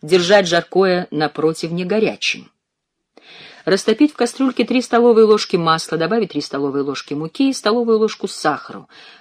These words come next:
Постепенно добавлять маринад, размешивая, пока не получится однородный соус. Прибавить чашку толчёного имбиря и, не доводя до кипения,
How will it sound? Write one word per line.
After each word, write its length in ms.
Постепенно 600
добавлять 560
маринад, 560
размешивая, 680
пока 260
не 100
получится 560
однородный 500
соус. 640
Прибавить 460
чашку 640
толчёного 640
имбиря 760
и, 220
не 160
доводя 500
до 120
кипения, 580